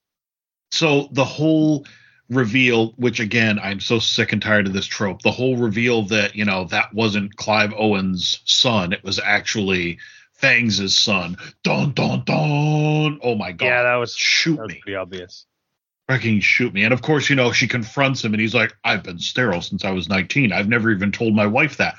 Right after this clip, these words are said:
Speaker 1: What's the first fucking thing she does? Run up to his wife. "He's sterile. He knows that that's not his kid." And she's like, "Excuse me, I have to go do something." Like,
Speaker 2: Right, right.
Speaker 1: you just told
Speaker 2: Yeah.
Speaker 1: this fucking tween bitch that I'm, that you're sterile and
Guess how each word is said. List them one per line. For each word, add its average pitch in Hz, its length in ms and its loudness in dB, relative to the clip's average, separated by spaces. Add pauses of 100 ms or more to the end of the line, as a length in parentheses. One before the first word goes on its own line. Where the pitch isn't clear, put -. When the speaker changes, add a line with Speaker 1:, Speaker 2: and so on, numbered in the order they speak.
(120)
Speaker 1:
What's 151 220 -2
the 135 80 2
first 156 340 0
fucking 139 300 2
thing 139 160 4
she 135 180 4
does? 131 340 2 (280)
Run 131 240 2
up 139 100 0
to 135 100 -2
his 117 160 2
wife. 135 300 0 (320)
"He's 285 360 2
sterile. 226 840 0
He 226 180 0
knows 277 400 0
that 180 160 -2
that's 175 260 -2
not 170 220 0
his 143 200 0
kid." - 240 -2
And 104 120 -4
she's 127 160 0
like, 123 180 2
"Excuse 131 460 0
me, 131 80 2
I 117 180 0
have 139 160 -2
to 135 60 -4
go 123 120 0
do 120 200 2
something." 98 480 -2 (380)
Like, 117 280 -2
Speaker 2:
Right, 139 280 2
right. 117 320 0 (200)
Speaker 1:
you 165 120 2
just 170 240 0
told 151 180 2
Speaker 2:
Yeah. 139 60 -2
Speaker 1:
this 143 160 2
fucking 131 400 -2
tween 131 420 0
bitch 147 420 0
that 113 300 -2
I'm, 113 420 -2
that 117 200 -2
you're 110 180 -2
sterile 135 540 2
and 107 200 -2